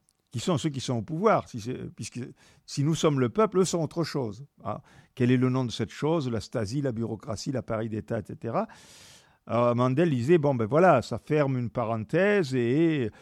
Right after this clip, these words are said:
ce qui se passe en Allemagne de l'Est renoue avec la grande époque de Rosa Luxembourg, euh, des conseils ouvriers, et cetera. Bon, on était très perplexes parce que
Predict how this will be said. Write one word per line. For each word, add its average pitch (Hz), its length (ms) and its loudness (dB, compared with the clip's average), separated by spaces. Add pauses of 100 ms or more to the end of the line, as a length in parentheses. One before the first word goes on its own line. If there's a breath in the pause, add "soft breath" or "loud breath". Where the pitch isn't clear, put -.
(120)
ce - 100 -12
qui 165 80 -6
se - 80 -4
passe 170 160 0
en 151 80 -2
Allemagne 131 320 0
de 123 80 0
l'Est 170 460 0
renoue 175 760 6 (720 soft breath)
avec 175 580 2
la 123 120 2
grande 131 260 0
époque 147 760 0
de 113 100 -2
Rosa 127 320 0
Luxembourg, 127 920 -2
euh, 107 260 0
des 117 140 -6
conseils 123 320 -6
ouvriers, 113 320 -4
et 101 40 -6
cetera. 101 400 -8
Bon, 117 200 -2 (400 loud breath)
on 131 120 2
était 135 220 2
très 143 200 0
perplexes - 640 -4
parce - 200 -12
que 123 180 -6